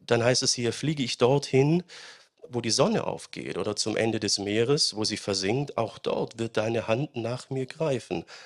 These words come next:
Auch dort lässt du mich nicht los.“ Wie wollen wir Gott entfliehen? Nächster Versuch, Vers elf. „Sage ich, Finsternis soll mich bedecken“, also richtig dunkel.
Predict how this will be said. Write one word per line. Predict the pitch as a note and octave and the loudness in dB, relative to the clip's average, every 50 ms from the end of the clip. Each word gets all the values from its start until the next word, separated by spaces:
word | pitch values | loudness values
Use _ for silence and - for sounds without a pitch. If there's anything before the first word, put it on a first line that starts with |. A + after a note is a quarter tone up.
| - - _ | -20 -10 _
Auch | - A#2 - - | -4 -2 -2 -2
dort | - A2 A#2 C#3 D#3 D3+ - _ _ _ - | -4 -4 -4 -4 -6 -8 -10 _ _ _ -12
lässt | - G#2 G#2 G2+ - - | -8 -8 -8 -8 -10 -12
du | G2 | -12
mich | G2 F#2+ - | -14 -12 -14
nicht | - - - - | -14 -16 -12 -10
los.“ | B2+ B2+ A2+ - - A#2+ - - - _ _ _ _ _ _ _ _ _ _ _ _ _ _ _ _ _ _ _ _ _ _ _ _ _ _ _ _ _ _ - | -10 -10 -10 -12 -16 -18 -20 -20 -20 _ _ _ _ _ _ _ _ _ _ _ _ _ _ _ _ _ _ _ _ _ _ _ _ _ _ _ _ _ _ -12
Wie | A2+ A#2+ A#2+ | -12 -10 -6
wollen | A#2+ A#2+ A#2+ A#2 | -6 -6 -6 -6
wir | A#2+ A2+ | -8 -6
Gott | - A#2 G#2+ A2 | -6 -8 -8 -8
entfliehen? | G2+ - - - - - _ _ _ _ _ _ _ _ _ _ _ _ _ _ _ _ _ _ _ _ _ _ _ _ _ _ _ _ _ _ _ _ _ _ _ _ _ _ _ _ _ _ _ _ _ _ _ _ _ _ _ _ _ _ _ _ - | -14 -14 -16 -20 -20 -20 _ _ _ _ _ _ _ _ _ _ _ _ _ _ _ _ _ _ _ _ _ _ _ _ _ _ _ _ _ _ _ _ _ _ _ _ _ _ _ _ _ _ _ _ _ _ _ _ _ _ _ _ _ _ _ _ 2
Nächster | B2 C3+ C#3+ - - A2 | 4 4 4 4 0 0
Versuch, | - F#2+ F2 F#2 E2+ - | 0 0 -2 -2 -6 -4
Vers | - - A#2 G#2 - | 0 2 2 2 4
elf. | - - A2 G#2+ - | 2 2 2 2 2
„Sage | - C3 B2+ C#3+ D#3 D3 B2+ | 2 4 4 4 4 2 -2
ich, | A#2+ - | -6 -6
Finsternis | - D#3 F3+ G3 - - - G#2 G2 F2+ - - | -4 -2 -2 -2 -2 0 0 0 0 0 -4 -4
soll | G2+ G2+ | -4 -4
mich | G2+ F#2+ - - | -6 -6 -8 -10
bedecken“, | - - - E2+ - - - - | -8 -6 -6 -6 -6 -6 -10 -10
also | - E2+ F2+ F2 | -8 -8 -8 -8
richtig | G#2 - - - - - - _ _ _ _ _ _ _ _ _ _ _ _ _ - | -10 -10 -12 -14 -18 -20 -20 _ _ _ _ _ _ _ _ _ _ _ _ _ -2
dunkel. | A2 G#2+ G#2+ G2+ F#2+ E2+ | -2 -2 -2 -4 -6 -10